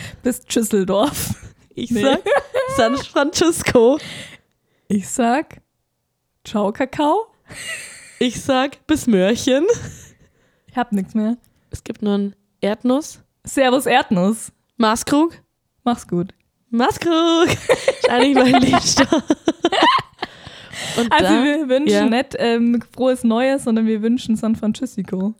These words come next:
Speaker 2: Ja, und ich sag Maßkrug.
Speaker 1: Maßkrug.
Speaker 2: Maßkrug.
Speaker 1: Maßkrug.
Speaker 2: Gut, aber, äh, zurück zum, äh, Tagebuch, oder?
Speaker 1: Genau. Ich würd, ähm,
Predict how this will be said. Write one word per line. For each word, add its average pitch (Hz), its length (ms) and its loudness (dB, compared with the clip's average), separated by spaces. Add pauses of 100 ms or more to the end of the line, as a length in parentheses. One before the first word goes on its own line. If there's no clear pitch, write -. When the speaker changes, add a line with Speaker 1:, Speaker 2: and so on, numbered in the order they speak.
(140)
Speaker 2:
Ja, 254 160 -2
und 226 100 -4
ich 220 100 -4
sag 233 180 -2
Maßkrug. 233 520 -2 (120)
Speaker 1:
Maßkrug. 208 480 -4 (520)
Speaker 2:
Maßkrug. 247 800 -2
Speaker 1:
Maßkrug. 381 1120 2
Speaker 2:
Gut, 247 260 4
aber, 220 220 4
äh, 220 140 2
zurück 233 260 2 (100)
zum, 214 260 0
äh, 196 220 2
Tagebuch, 196 440 2
oder? 180 200 4
Speaker 1:
Genau. 247 360 2 (240)
Ich 285 260 -2
würd, 240 400 -2
ähm, 202 440 0